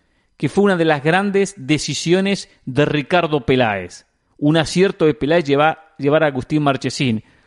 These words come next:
Cuando lo criticaban, cuando estaba Moisés Muñoz como arquero,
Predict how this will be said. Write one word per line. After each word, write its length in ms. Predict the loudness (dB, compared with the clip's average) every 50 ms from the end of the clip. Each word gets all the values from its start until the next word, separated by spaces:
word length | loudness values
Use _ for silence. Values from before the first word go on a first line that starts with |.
| _ _ _ _
Cuando 180 | 0 2 4
lo 120 | 4 4 2
criticaban, 760 | 0 -4 -4 -4 -4 0 2 0 2 2 0 0 -2 -4 -8 -14 _ _ _ _ _ _ _
cuando 220 | -4 -2 -2 -2
estaba 340 | -2 _ 0 2 2 2 0
Moisés 340 | 0 -2 -4 -2 -2 -2 0
Muñoz 340 | 2 2 2 2 0 -2 _
como 280 | -4 -2 0 2 2
arquero, 640 | 2 0 0 0 0 2 2 2 2 0 0 -4